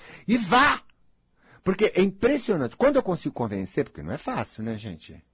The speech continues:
Não. Pegar uma mãe brasileira e convencer que, <laughs> que tem que soltar. Não, não é fácil. Ela fala, assim, que ela é moderninha, que ela é colega, mas isso é só fapinho pra fazer tipinho. Na verdade, não é nada disso lá dentro. E tem umas que são até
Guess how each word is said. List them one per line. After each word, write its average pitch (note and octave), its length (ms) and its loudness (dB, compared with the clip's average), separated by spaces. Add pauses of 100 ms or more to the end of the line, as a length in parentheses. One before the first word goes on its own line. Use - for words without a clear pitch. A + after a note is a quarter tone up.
Não. D#2+ 260 -14 (400)
Pegar F2+ 220 -8
uma A#2 180 -6
mãe F#2 320 -4
brasileira F#2+ 400 -10
e B2 40 -10
convencer A2 680 -8
que, - 120 -18 (600)
<laughs> - 640 0
que A#2 120 -12
tem A#2+ 180 -6
que B2 100 -14
soltar. A2+ 500 -6
Não, D2 280 -12
não D#2+ 120 -10
é F#2+ 60 -6
fácil. - 500 -10
Ela D3 220 2
fala, B3+ 440 6
assim, A#2+ 200 -6
que A#2 80 -8
ela G#2+ 100 -2
é G#2 40 -2
moderninha, G#2+ 720 -4
que - 100 -12
ela F2 80 -6
é F#2 40 -10
colega, F2 460 -2
mas C2+ 200 -16
isso G#2+ 180 -14
é F4+ 80 -10
só C#4 280 -8
fapinho D3+ 640 -4
pra A2 180 -8
fazer A2 260 -8
tipinho. G2 440 -10 (360)
Na G#2+ 80 -2
verdade, F#2 480 -4
não B2 80 -2
é A#2 40 -2
nada A#2 280 -4
disso B2 300 -10
lá F#3 100 -4
dentro. G2 340 -6
E F2 40 -8
tem G2+ 160 -6
umas C3+ 260 -2
que - 120 -12
são A#2+ 200 -4
até - 220 -10